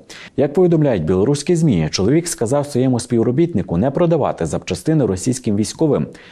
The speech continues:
назвавши їх окупантами. Після затримання силовики звинуватили підприємця в участі у спробах захоплення влади у дві тисячі двадцятому році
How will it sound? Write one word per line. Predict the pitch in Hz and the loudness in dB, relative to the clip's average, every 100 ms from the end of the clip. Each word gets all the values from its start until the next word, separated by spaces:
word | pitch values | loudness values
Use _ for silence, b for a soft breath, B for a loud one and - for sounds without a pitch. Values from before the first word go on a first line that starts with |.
| B | B
назвавши | 151 147 107 107 - | -2 0 0 0 0
їх | 131 - - | -2 -2 -4
окупантами. | 190 - - 101 78 76 64 - B B B | -2 -2 -2 -2 -2 -4 -6 -10 B B B
Після | 160 175 170 | 0 2 2
затримання | 180 185 107 82 82 78 | 2 2 0 2 0 0
силовики | 78 95 95 110 135 135 80 | -2 0 2 2 2 0 0
звинуватили | 87 151 156 95 73 76 73 | 0 2 2 0 0 -2 -2
підприємця | 82 - 139 170 165 98 | -4 -2 0 0 0 0
в | 107 | 0
участі | 151 151 139 - 165 B B B | 0 -2 -2 0 -2 B B B
у | 170 | -2
спробах | 175 143 151 156 117 | 0 -2 0 0 -2
захоплення | 92 104 92 90 87 | -4 -2 -2 0 0
влади | 85 127 139 | 0 0 0
у | 131 - | 0 0
дві | 147 | -2
тисячі | - 120 127 185 | -2 -4 -4 -4
двадцятому | 156 156 175 - 90 127 | -4 -4 -6 -2 0 2
році | 156 113 - 78 | 2 0 -2 -4